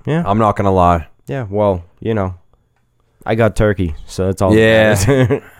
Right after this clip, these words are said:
Speaker 2: You jive turkey.
Speaker 1: You jive
Speaker 2: All right, so
Speaker 1: turkey.
Speaker 2: I've got appetizer, main course, and dessert I still need to pick. Obviously, I don't need to take dessert. I don't need to take main course. I can wait on those.
Speaker 1: Obviously.
Speaker 2: So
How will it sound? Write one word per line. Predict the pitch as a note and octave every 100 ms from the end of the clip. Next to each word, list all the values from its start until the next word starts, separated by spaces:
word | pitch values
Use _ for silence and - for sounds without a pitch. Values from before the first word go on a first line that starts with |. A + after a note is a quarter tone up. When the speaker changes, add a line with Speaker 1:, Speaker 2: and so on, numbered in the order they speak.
| - - _ - -
Speaker 2:
You | - F#2
jive | G2 F#2 F2 F#2 F#2+
turkey. | G2 E2 - C#2+
Speaker 1:
You | E2
jive | D#2+ D#2+
Speaker 2:
All | F#2
right, | F2
so | E2+ G2+
Speaker 1:
turkey. | F2+ -
Speaker 2:
I've | A2
got | G#2+ G2+
appetizer, | - B2 C#3 - C#3+ C#3+ C3 C3+ B2+ -
main | - G2+ G#2 G#2+
course, | - G2+ G2+ G2 -
and | D2+ F2+
dessert | E2 D2 D2+ G2 A2 A2+ -
I | E2+
still | E2+ - G2
need | F2+ F2+ E2+ -
to |
pick. | - _ - D3+ C#3+ - _ _ _ _ _ _ _ -
Obviously, | G2 F#2 F2+ F2+
I |
don't | F#2 F#2+
need | F2+
to |
take | E2+ F#2+ -
dessert. | E2+ D2+ E2+ A2+ B2 A#2+
I | -
don't | E2 C#2+
need | F#2
to | E2
take | F#2+ D#2+
main | E2+ E2
course. | D#2+ A2 B2 A#2 -
I |
can | F2 D#2+
wait | F2 G#2+
on | G#2+ G2+ G2
those. | F#2+ F#2+ F#2+ F#2 - -
Speaker 1:
Obviously. | F#2+ F2 E2+ - F#2+ C3+ D#3+ _
Speaker 2:
So | - - A2+